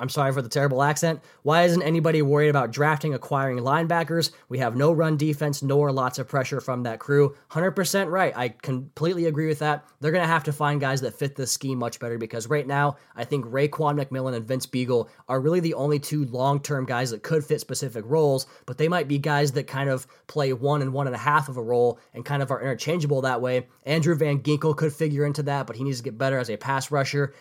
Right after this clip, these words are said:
and we gotta see more from him in general. But I think there's gonna be guys in this class that are bigger, longer, stronger,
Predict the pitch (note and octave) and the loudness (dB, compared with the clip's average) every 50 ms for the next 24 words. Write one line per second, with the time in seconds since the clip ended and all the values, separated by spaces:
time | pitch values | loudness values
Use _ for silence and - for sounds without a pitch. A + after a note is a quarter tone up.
0 | - _ - E3+ F#3+ F#3+ D#3+ E3+ D#3+ D3 - D#3 D3 C#3+ C#3 C#3+ C#3 C3+ C3+ A#2 | -18 _ -4 -2 0 0 2 2 0 0 0 0 0 0 0 0 -2 -2 -4 -4
1 | B2+ C#3 B2+ A2 G#2+ G#2+ C#3 C3+ C#3 C#3 C#3 D3 C#3 B2+ - - _ _ - C3 | -4 -4 -4 -4 -2 -2 0 0 0 2 2 2 2 0 -2 -8 _ _ -4 -2
2 | - E3 C#3 D#3+ D3+ D3 D3 C3 C#3 C#3+ C3+ B2+ C3 B2 C3+ C3 B2+ C3 C3+ C3+ | -2 0 0 0 0 0 0 0 0 -2 -2 -2 -2 -2 -2 0 0 0 0 -2
3 | C3 B2 B2 - - - - D3+ C#3+ C3+ B2+ - - B2+ A#2 G#2+ G2+ G2+ D3 D3+ | -2 -4 -6 -6 -6 -4 0 0 2 2 0 0 -4 -6 -8 -8 -2 2 2 4
4 | D3 D3+ D#3 D3 B2 B2 C#3 C#3 C#3+ C#3 C3+ C3 - - - D3 C3+ C3+ C#3 B2+ | 4 4 2 0 0 0 2 2 2 0 -2 -4 -6 -6 -2 0 0 0 0 0
5 | B2+ A#2 A2 | -2 -4 -6